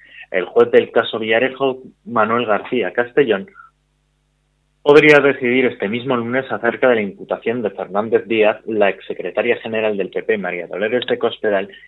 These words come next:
y el marido de esta, el empresario Ignacio López del Hierro, que le solicitó el viernes anticorrupción, según desveló eldiario.es.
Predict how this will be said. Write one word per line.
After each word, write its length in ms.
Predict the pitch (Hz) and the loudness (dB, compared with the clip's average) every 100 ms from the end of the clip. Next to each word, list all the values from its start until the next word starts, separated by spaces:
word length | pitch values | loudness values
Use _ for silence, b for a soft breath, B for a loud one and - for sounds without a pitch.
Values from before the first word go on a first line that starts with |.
| - | 0
y 120 | 120 | 2
el 100 | 110 | 2
marido 380 | 101 104 123 120 | 2 2 4 4
de 120 | 113 | 4
esta, 300 | - - 113 | 2 0 0
el 160 | 131 | 2
empresario 640 | 135 127 120 - 120 117 95 | 0 2 0 2 2 2 0
Ignacio 540 | 92 - 107 113 95 | -4 -4 -4 -4 -4
López 320 | 87 101 117 | -4 0 2
del 140 | 120 120 | 2 0
Hierro, 360 | 117 98 95 B B _ | 0 0 -4 B B _
que 80 | - | 0
le 180 | 139 139 | 2 2
solicitó 540 | 131 117 104 104 113 | 0 -2 -4 -4 0
el 80 | 107 | 0
viernes 320 | 110 123 131 - | 0 0 -2 -6
anticorrupción, 840 | 98 95 90 104 - - 117 120 | -10 -10 -8 -6 -6 -6 -6 -6
según 320 | 117 85 98 | -12 -12 -8
desveló 520 | 107 107 98 95 104 - | -8 -6 -6 -4 -4 -4
eldiario.es. 1200 | 113 92 87 90 90 95 85 87 104 107 - | -6 -6 -6 -6 -8 -12 -14 -2 -2 -2 -6